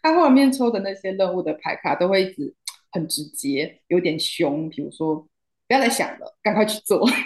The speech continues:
<laughs> 或者是“出发吧。” <laughs> 等等的。那后来游戏结束后，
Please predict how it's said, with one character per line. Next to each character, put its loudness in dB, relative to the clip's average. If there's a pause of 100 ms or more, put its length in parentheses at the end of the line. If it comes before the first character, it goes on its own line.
(220)
<laughs> -20
或 0
者 -2
是 -6
“出 2
发 2
吧。” 0 (160)
<laughs> -20
等 2
等 -4
的。 -14 (320)
那 2
后 4
来 4
游 2
戏 0
结 -2
束 -2
后， -2